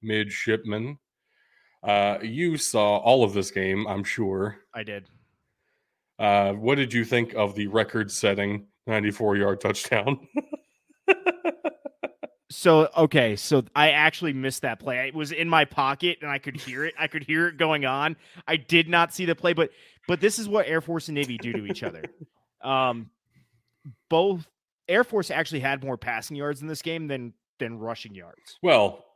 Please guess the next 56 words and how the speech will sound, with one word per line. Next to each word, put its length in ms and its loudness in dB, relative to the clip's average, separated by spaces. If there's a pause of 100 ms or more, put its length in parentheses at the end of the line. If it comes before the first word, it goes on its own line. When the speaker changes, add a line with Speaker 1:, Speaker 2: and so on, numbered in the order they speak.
Speaker 1:
most 360 0
of 100 -4
them 180 -2
came 260 -2
on 160 -4
the 80 -4
ninety-four 600 -4
yard 380 -4 (120)
touchdown 240 0
Speaker 2:
Half 220 4
of 80 4
Speaker 1:
pass, 140 0
Speaker 2:
them. 240 6
Speaker 1:
which 100 -2
is 0 -
a 80 0
school 300 -2
record. 320 -6
Speaker 2:
Half 400 2
of 180 -6
them, 320 -4
not 180 2
most. 640 -2 (120)
Speaker 1:
Uh, 120 -8 (1080)
uh, 60 -10 (160)
yeah, 320 8
that's 260 4
more 300 6
than 100 2
they've 180 2
had, 240 6
like, 140 0
the 100 0
entire 360 2
season 440 -2
Speaker 2:
But 40 6
Speaker 1:
at 60 4
Speaker 2:
it's 100 0
Speaker 1:
that 140 0 (120)
point 180 -4
was 120 -4
that 180 -2
one 180 -8
play. 260 2 (120)
Speaker 2:
But, 140 -2 (160)
but, 200 -2
but 120 2
I 80 6
do 100 -2
wanna 140 2
put 180 -2
this 160 -4
in 80 -6
perspective. 680 -8 (140)
Speaker 1:
<laughs> 100 -20
Speaker 2:
Um, 500 -2